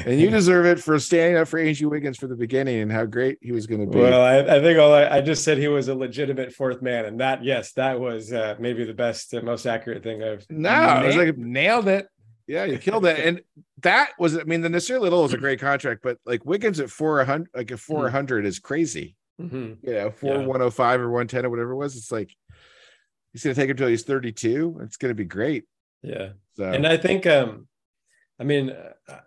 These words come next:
Speaker 2: I guess there's a little concern about a couple of the role players that they lost last year, but I, I don't think that's gonna be significant loss to have Wiseman, Kuminga, second year.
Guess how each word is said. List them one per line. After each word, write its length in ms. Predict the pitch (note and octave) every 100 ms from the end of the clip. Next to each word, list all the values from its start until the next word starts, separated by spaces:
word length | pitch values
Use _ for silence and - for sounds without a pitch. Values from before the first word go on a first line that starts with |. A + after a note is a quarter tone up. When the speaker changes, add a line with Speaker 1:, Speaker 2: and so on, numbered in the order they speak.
| -
Speaker 2:
I 100 | C#3+
guess 240 | D#3+ E3+
there's 160 | F3+ D3
a 20 |
little 160 | D3 C#3
concern 360 | C#3 C3+ C#3
about 240 | B2 B2+ A#2
a 60 |
couple 600 | - - D3 C#3+ D3 C#3+
of 200 | C3+ A#2
the 120 | C3
role 240 | B2 B2+ C3
players 300 | C#3 C3 B2
that 100 | B2
they 80 | B2+
lost 380 | B2 B2 B2
last 300 | B2 B2 A2+
year, 140 | C3 A#2+
but 160 | A2
I, 140 | A2+ A#2 -
I 60 |
don't 280 | A#2 B2 A2+
think 380 | - A#2+ G#2+ - _ _ -
that's 240 | A2 -
gonna 200 | - A2+
be 420 | G2 G#2+ G#2+ G#2 G#2 _ _ _ _
significant 440 | - A2+ A2 A2
loss 480 | G#2 A2 G#2 - -
to 120 | -
have 220 | G#2+ G#2 G#2 _ _ _ _
Wiseman, 800 | G#2+ G#2 G2 G#2+ G#2+ G#2 G2+ F#2+ _ _
Kuminga, 560 | A#2 G#2+ G#2+ A2 G#2+
second 360 | G2+ A2+ A2+ G#2+
year. 460 | G#2 G#2+ G#2+ G2+